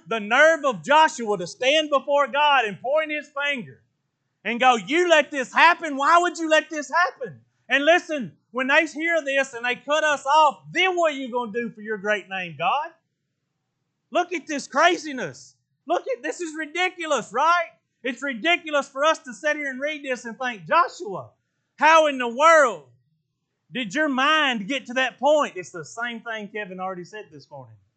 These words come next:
You may say you can't believe it, but you know what? If you're honest with yourself and you do a little soul searching, you can believe it, because the same heart that's in him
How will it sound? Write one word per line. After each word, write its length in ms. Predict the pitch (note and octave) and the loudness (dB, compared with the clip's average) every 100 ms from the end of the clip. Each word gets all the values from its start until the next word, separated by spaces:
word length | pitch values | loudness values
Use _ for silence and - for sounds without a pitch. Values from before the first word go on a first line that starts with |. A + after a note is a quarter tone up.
| _ _ _ _ | _ _ _ _
You 120 | G#3+ | -8
may 240 | C#4 B3 - | -4 -4 -4
say 240 | C4 B3 | -4 -4
you 200 | A3+ A3 | -4 -8
can't 260 | A3+ A3 E3 | -8 -10 -8
believe 360 | F#3+ A#3 A3 | -6 -6 -6
it, 120 | G3 | -10
but 200 | D#3 D#3+ | -14 -16
you 80 | A#3 | -12
know 160 | A#3 A#3 | -10 -6
what? 360 | A#3 B3 G#3+ _ _ _ | -4 -6 -8 _ _ _
If 160 | C#3+ C#3 | -20 -12
you're 140 | A#3+ | -12
honest 380 | F3 G#3+ A3 - | -8 -6 -6 -10
with 120 | F#3+ | -14
yourself 500 | F3 G3+ G#3 A3 G#3 | -12 -12 -10 -8 -8
and 140 | E3 F3 | -8 -16
you 80 | G#3+ | -12
do 100 | G#3+ | -10
a 60 | |
little 160 | G3+ F#3 | -10 -12
soul 320 | - G#3+ G3 | -10 -10 -10
searching, 400 | G#3+ G#3 G#3 D#3 | -12 -14 -14 -20
you 120 | F#3 | -20
can 180 | G#3 F3+ | -20 -20
believe 320 | C3 C#3 D3+ | -14 -14 -14
it, 100 | F3 _ _ - | -18 _ _ -18
because 320 | F3 A3 E3 | -10 -8 -8
the 120 | E3 | -12
same 420 | - A3 B3 C4 | -10 -8 -8 -8
heart 440 | G#3 A#3 A3+ D3+ - _ _ _ | -8 -4 -2 -4 -8 _ _ _
that's 200 | E3 - | -14 -10
in 160 | G3+ G3 | -10 -10
him 460 | F#3+ A3+ D3+ A2+ | -10 -10 -10 -16